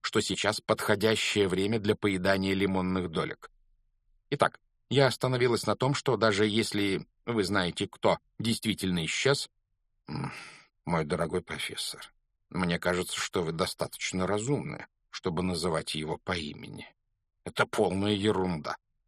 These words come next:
Вы знаете, кто, вы не знаете, кто". Одиннадцать лет я пытаюсь убедить людей, что они не должны бояться произносить его настоящее имя.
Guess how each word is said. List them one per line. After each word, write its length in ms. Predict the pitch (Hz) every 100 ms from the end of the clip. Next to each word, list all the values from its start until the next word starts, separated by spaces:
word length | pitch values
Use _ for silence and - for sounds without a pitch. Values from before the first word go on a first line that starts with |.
| -
Вы 140 | 95
знаете, 540 | 82 90 117 123 113 -
кто, 220 | - 98
вы 140 | 82
не 180 | 85 76
знаете, 540 | 73 80 98 107 85 -
кто". 280 | - - - _ _ _ _ _ _ -
Одиннадцать 640 | 101 85 139 135 - 147
лет 220 | - -
я 100 | 85
пытаюсь 480 | - 87 92 82 -
убедить 460 | 87 92 82 87 87
людей, 340 | 85 82 107
что 200 | - 85
они 180 | 85 92
не 140 | 98
должны 420 | 101 95 85 107
бояться 480 | 127 127 127 - 113
произносить 720 | 90 104 104 90 95 - 101
его 180 | 95 95
настоящее 880 | 95 92 - 98 87 85 - 90 87
имя. 380 | 85 71 -